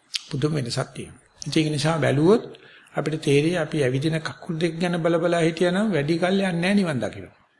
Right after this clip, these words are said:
බලන්නේ. ඕකෙන් නිවන් යන්න පුළුවන් කියලා හිතන්නෙත් නෑ. අපිට ඕනේ ඉන්ටර්කූලර් ඉල්ලනවා, සුපර්සොනික් ජෙට් ඉල්ලනවා නිවන් යන්න. මේ කකුල් දෙක දිහා බලන් හිටියානම්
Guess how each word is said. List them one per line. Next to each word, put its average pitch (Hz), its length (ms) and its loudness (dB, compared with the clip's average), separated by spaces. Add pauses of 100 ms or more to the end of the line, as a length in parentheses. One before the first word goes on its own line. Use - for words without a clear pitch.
(140)
බලන්නේ. 131 1300 0 (420)
ඕකෙන් 143 340 2
නිවන් 143 280 2
යන්න 139 220 2
පුළුවන් 135 260 2
කියලා 127 200 2
හිතන්නෙත් 151 520 2
නෑ. 143 140 0
අපිට 143 240 -2
ඕනේ 147 300 2
ඉන්ටර්කූලර් 151 680 2
ඉල්ලනවා, 123 460 -2 (680)
සුපර්සොනික් 156 800 0
ජෙට් 143 280 2
ඉල්ලනවා 139 520 2 (120)
නිවන් 147 360 0
යන්න. 101 160 -6 (640)
මේ 160 120 2
කකුල් 147 300 0
දෙක 156 160 4
දිහා 156 220 4
බලන් 147 260 2
හිටියානම් 123 460 0